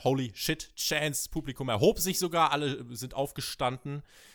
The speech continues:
Es gab dann die Tritte des Todes gegen den Luchasaurus, der, ja, dann sogar einen Spot einstecken musste. Orange Cassidy zeigte ein bisschen was. Sehr zur Freude des Publikums und, ähm, unter anderem sahen wir auch seinen Top Rope,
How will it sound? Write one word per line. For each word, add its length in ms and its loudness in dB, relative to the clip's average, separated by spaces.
Es 160 -4
gab 160 4
dann 140 0
die 160 0
Tritte 320 0
des 180 -2
Todes 340 0
gegen 180 -2
den 100 -2
Luchasaurus, 880 2
der, 520 4
ja, 320 -2
dann 400 -2
sogar 420 0
einen 120 -8
Spot 240 0
einstecken 580 -2
musste. 380 2
Orange 240 2
Cassidy 400 -2
zeigte 400 0
ein 100 -2
bisschen 340 -2
was. 240 4
Sehr 240 6
zur 100 6
Freude 320 2
des 140 0
Publikums 640 4
und, 500 0
ähm, 420 -2
unter 220 6
anderem 260 6
sahen 200 4
wir 120 2
auch 80 4
seinen 260 0
Top 240 -2
Rope, 440 2